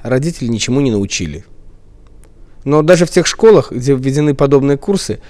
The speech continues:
качество и глубина обучения весьма сомнительны. Лишь каждому третьему подростку говорят о контроле над рождаемостью. Именно поэтому каждый пятый подросток вообще об этом ничего не знает.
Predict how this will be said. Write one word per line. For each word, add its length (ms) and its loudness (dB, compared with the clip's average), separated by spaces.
качество 440 -2
и 40 2
глубина 600 0
обучения 500 -2
весьма 280 -2
сомнительны. 640 -4
Лишь 180 -2
каждому 400 2
третьему 380 0
подростку 540 0
говорят 380 2
о 40 -6
контроле 460 -4
над 160 -6
рождаемостью. 800 -4
Именно 280 2
поэтому 460 2
каждый 320 0
пятый 320 0
подросток 540 -2
вообще 320 0
об 80 0
этом 220 0
ничего 320 -2
не 100 -2
знает. 400 -10